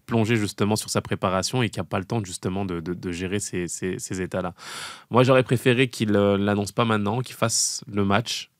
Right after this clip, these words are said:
que le match se déroule. Puis sur, euh, voilà, vingt-quatre heures, quarante-huit heures après ce match-là, ou en amont d'un match amical par la suite, bah, qu'il l'annonce et qu'on lui donne la tribune qu'il mérite. Moi, je pense que là, c'est, pour le coup, c'est plus une question de timing qui a pas marché.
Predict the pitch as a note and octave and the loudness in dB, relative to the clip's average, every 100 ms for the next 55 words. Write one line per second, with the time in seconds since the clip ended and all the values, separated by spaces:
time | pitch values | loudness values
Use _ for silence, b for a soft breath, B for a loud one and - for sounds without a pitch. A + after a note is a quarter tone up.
0 | _ - G#2 A2 A2+ A2 G2+ F#2 G2+ A#2 | _ 0 2 2 2 0 0 0 0 -2
1 | A2+ B B B B - - G2+ F#2 F2+ | -6 B B B B -12 -4 0 2 0
2 | F2 E2+ E2+ F2+ F#2 F2+ E2 E2+ E2+ F#2 | -2 -4 -6 -8 -8 -6 -6 -8 -8 -8
3 | F2+ F#2+ - G2 - F#2 F2+ - G2 - | -6 -6 -6 -6 -6 -6 -8 -6 -8 -2
4 | G#2+ G2+ G2+ - F#2 F#2 - G2 G2+ F#2+ | -2 0 -4 -4 -4 -6 -2 0 0 0
5 | F2+ F2 F2 F2+ - G2 G2 G2 G#2 G2 | -2 -4 -4 -4 -4 -2 0 0 0 0
6 | F#2+ F#2+ - G2 F#2 G#2 F#2 - _ G2 | 0 -2 -4 -6 -4 -4 -4 -6 _ -4
7 | F#2 F2 - A2 - B B B B - | -4 -4 -6 -10 -10 B B B B -10
8 | F#2 - F#2+ F#2+ G2 A2+ G2 - F#2+ F2+ | -8 -2 2 2 2 0 -2 -4 -4 -6
9 | F2 G#2 A2 G2 G2 G2 - F2+ F#2 F#2 | -2 2 2 0 -2 -4 -4 -6 -6 -6
10 | G2+ F#2 F#2 A2+ B B B G#2+ G2+ C3+ | -8 -6 -4 -6 B B B 2 4 4
11 | - G#2+ - A2 A2+ - G#2+ G2 - - | 4 0 4 4 6 4 4 4 0 -2
12 | - - G2+ G2 - G2 E2+ G2 G2 G#2 | -2 -2 -2 -2 -2 -2 0 0 0 -2
13 | G2 - F#2 F#2 - A2+ | -4 -4 -4 -4 -4 -6